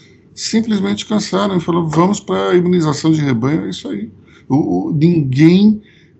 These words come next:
consegue, é, lutar contra o, a vontade popular.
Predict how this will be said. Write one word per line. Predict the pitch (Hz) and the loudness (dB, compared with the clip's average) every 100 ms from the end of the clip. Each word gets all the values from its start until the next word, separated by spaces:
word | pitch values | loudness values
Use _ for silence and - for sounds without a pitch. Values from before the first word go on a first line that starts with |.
| _ | _
consegue, | 170 156 - - 135 143 127 110 - - _ 120 | 2 2 2 -2 0 0 0 0 0 -4 _ 0
é, | 120 120 | 2 4
lutar | 123 123 131 123 131 | 2 2 2 2 0
contra | - 139 135 143 143 - - | -2 -2 0 0 0 -2 -2
o, | 143 156 156 | -2 0 0
a | 139 135 | 2 2
vontade | 135 139 139 139 135 | 2 0 0 -2 -6
popular. | 156 - 123 143 147 | -12 -2 0 0 -2